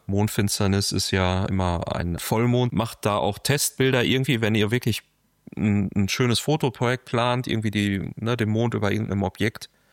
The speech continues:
Fahrt schon mal dahin, macht schon mal irgendwie ein paar Testbilder mit, mit dem Mond vorher oder einfach, äh, bei Tage geht das natürlich auch. Ja, probiert euch da wirklich aus, egal ob ihr ein Teleobjektiv,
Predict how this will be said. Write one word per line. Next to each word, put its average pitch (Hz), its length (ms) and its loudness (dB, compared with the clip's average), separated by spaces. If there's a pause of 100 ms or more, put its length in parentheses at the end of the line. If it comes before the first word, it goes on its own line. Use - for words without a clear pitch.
(240)
Fahrt - 300 -4
schon 113 160 0
mal 101 100 2
dahin, 123 420 2 (100)
macht 110 180 -2
schon 110 120 0
mal 104 100 2
irgendwie 101 200 0
ein 101 60 0
paar 95 160 0
Testbilder 117 600 0
mit, 107 300 -2
mit 104 180 -2
dem 104 100 2
Mond 104 260 2
vorher 113 420 2
oder 98 180 0
einfach, - 460 -2
äh, 95 260 -2 (220)
bei 90 120 0
Tage 110 340 0
geht 104 160 0
das - 140 -2
natürlich 95 340 -2
auch. 117 280 -2 (100)
Ja, 104 160 2
probiert 110 400 -2
euch 110 120 0
da 98 140 0
wirklich 107 300 -2
aus, 95 280 0
egal 101 260 0
ob 101 120 -2
ihr 101 80 2
ein 92 80 0
Teleobjektiv, 107 920 -2